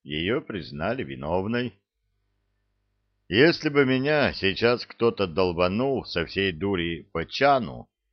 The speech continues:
и то перенести это было бы легче. Зная, как тут относятся к колдовству в любых его проявлениях,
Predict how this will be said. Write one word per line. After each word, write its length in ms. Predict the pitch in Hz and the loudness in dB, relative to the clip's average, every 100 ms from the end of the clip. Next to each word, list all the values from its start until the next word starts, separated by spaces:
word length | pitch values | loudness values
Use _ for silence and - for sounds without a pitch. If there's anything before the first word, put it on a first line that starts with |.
| _ _ _ | _ _ _
и 160 | 95 113 | 2 6
то 220 | 147 151 | 10 8
перенести 560 | 151 131 131 123 - 120 | 8 2 2 0 2 2
это 240 | 113 110 | 4 2
было 260 | 98 104 101 | 4 2 2
бы 140 | 90 | 2
легче. 580 | 78 73 - - 65 - _ _ _ _ _ _ 87 | 0 -2 -4 -10 -10 -12 _ _ _ _ _ _ -8
Зная, 600 | 85 104 117 117 107 98 | -4 4 6 8 8 6
как 220 | 104 95 | 2 2
тут 180 | 107 98 | 0 0
относятся 600 | 87 98 92 87 - 92 | 0 -2 -2 -6 -4 -6
к 200 | - - | -6 0
колдовству 880 | 95 87 92 87 - - 123 131 76 | 2 2 0 -2 -8 -4 0 0 0
в 60 | |
любых 400 | 80 80 104 - | -4 0 0 0
его 260 | 85 95 101 | -2 0 0
проявлениях, 1040 | 82 80 78 95 123 127 101 80 - | 0 -2 0 2 2 0 -2 -4 -6